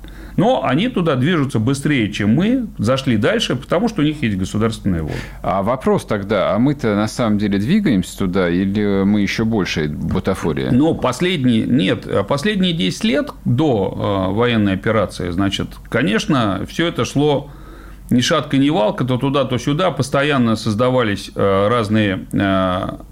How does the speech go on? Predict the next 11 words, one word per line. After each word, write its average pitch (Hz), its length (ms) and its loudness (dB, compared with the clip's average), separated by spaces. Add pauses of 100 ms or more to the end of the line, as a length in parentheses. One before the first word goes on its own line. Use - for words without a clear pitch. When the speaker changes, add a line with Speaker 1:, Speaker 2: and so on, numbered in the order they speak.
(260)
Speaker 1:
возможности 113 960 2 (320)
отложить 135 720 0 (160)
импортозамещение, 135 1040 2
переход 127 640 0
там 120 180 2
и 120 60 0
так 165 120 0
далее. 202 200 2
Но 151 120 4
надо 175 220 0
понимать, 185 400 0